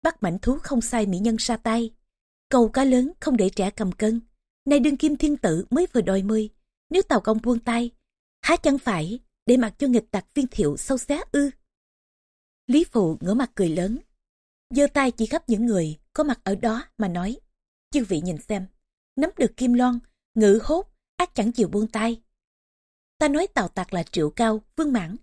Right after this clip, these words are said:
nào có sai. Ngươi chẳng qua là hạng ếch ngồi đáy giếng, đón mò nói bừa mà thôi." Quách gia phất tay áo,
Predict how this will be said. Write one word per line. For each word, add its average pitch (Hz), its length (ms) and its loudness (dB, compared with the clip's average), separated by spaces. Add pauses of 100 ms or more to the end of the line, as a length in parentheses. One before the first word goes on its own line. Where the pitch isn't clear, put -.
nào 233 160 2
có 311 120 -6
sai. 269 300 -4 (1080)
Ngươi 254 180 2
chẳng 220 200 0
qua 220 400 0 (160)
là 214 140 2
hạng 185 220 -4
ếch 311 200 -2
ngồi 220 160 0
đáy 214 260 -4
giếng, 269 180 -6 (340)
đón 285 240 0
mò 196 180 -2
nói 190 160 -2
bừa 220 160 0
mà 170 200 -6
thôi." 214 260 -6 (600)
Quách 330 180 -2
gia 233 240 0
phất - 220 -8
tay 233 120 -2
áo, 226 360 -6